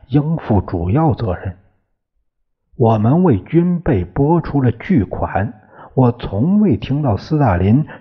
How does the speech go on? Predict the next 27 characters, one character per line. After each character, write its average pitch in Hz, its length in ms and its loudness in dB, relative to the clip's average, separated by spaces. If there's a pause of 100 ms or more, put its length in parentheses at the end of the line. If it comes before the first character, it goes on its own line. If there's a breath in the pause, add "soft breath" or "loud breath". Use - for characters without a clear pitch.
拒 123 420 4
绝 101 180 0
过 147 220 2
哪 95 380 -4
一 175 160 0
笔 92 220 -4
款 90 380 -4
项 135 220 -4
的 90 60 -2
申 143 240 0
请。 - 180 -12 (800 loud breath)
弗 - 180 0
洛 190 140 4
西 - 160 -2
洛 180 320 2
夫 104 240 -6 (260 loud breath)
就 214 360 4
是 104 160 0
没 107 220 2
有 90 180 0
做 113 260 -2
出 135 180 2
必 139 300 2
要 139 220 0
的 87 80 0
申 143 200 0
请， 90 200 -8